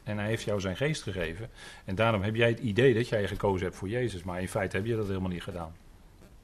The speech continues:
In feite heeft hij dat door zijn geest in jou gewerkt, ontdek je later.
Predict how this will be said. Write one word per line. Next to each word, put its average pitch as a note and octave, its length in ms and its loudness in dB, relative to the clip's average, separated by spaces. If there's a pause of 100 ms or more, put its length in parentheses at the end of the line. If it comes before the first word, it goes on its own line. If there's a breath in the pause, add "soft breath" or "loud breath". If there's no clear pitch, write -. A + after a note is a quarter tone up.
(340)
In G#2 120 -4
feite G2 280 2
heeft F#2 160 0
hij G#2 180 2
dat G2 140 2
door F#2 180 0
zijn F2 160 -4
geest G2+ 260 -2
in G2 100 -4
jou E2+ 200 -2
gewerkt, B2 360 -4
ontdek F#2+ 280 0
je F#2+ 120 -6
later. E2 340 -4